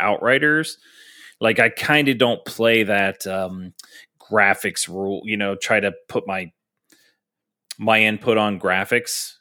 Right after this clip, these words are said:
You know, if I'm playing on my P C, that's one thing. But if, since I'm playing on older console, I understand that, okay, they're not gonna look like what I see on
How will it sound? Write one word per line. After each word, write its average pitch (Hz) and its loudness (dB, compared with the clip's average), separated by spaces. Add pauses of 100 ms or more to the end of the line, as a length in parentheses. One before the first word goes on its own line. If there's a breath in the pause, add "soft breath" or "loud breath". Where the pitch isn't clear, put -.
You 113 -8
know, 107 4
if 104 2
I'm 110 2
playing 135 2
on 117 0
my 107 2
P 110 -4
C, 107 0
that's 101 0
one 95 -2
thing. 95 0
But 95 2
if, 98 -2
since - -4
I'm 95 0
playing 113 2
on 98 2
older 95 0
console, 104 -2
I 95 4
understand 92 0
that, 90 2
okay, 90 -2 (240)
they're 123 4
not 110 2
gonna 101 0
look 104 2
like 92 0
what 98 0
I 90 2
see 95 -2
on 85 -6